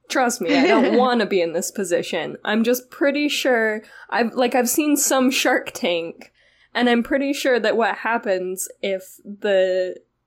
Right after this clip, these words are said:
Speaker 1: you know, business people can't pay the sharks back is that the sharks lost money. So that's
Speaker 2: Mm.
Speaker 1: why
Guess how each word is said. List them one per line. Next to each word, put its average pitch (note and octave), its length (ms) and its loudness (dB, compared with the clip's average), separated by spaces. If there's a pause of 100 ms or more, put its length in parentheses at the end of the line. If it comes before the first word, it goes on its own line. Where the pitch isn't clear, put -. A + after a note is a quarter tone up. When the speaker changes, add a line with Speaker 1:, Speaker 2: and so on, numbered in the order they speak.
Speaker 1:
you G#3 180 -4
know, F3 340 -4
business G3+ 500 -4
people F3 320 -6
can't F#3+ 320 -8
pay G3 160 -4
the E3 100 -6
sharks B3 420 -4
back - 380 -6
is F3+ 160 -8
that G#3+ 160 -2
the F#3+ 80 -8
sharks - 600 -8
lost E3+ 360 -6
money. G3+ 440 -6 (400)
So - 180 -4
that's F#3+ 300 -2
Speaker 2:
Mm. A#3+ 60 0
Speaker 1:
why F3 420 -2